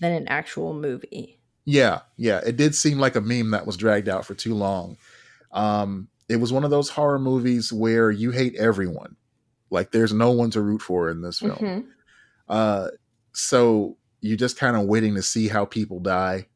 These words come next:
Speaker 2: and that's fine because it's all just imaginary.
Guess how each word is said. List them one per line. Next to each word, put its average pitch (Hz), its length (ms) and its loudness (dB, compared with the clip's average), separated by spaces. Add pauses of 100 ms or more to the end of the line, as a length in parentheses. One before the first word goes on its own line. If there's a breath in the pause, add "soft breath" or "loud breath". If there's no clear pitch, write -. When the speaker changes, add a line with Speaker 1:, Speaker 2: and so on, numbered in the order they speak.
(180)
Speaker 2:
and 92 420 -6
that's 135 200 -6
fine 98 460 -6 (120)
because 165 240 -4
it's 151 220 -2
all 87 180 -2
just 82 340 -10
imaginary. 80 680 -16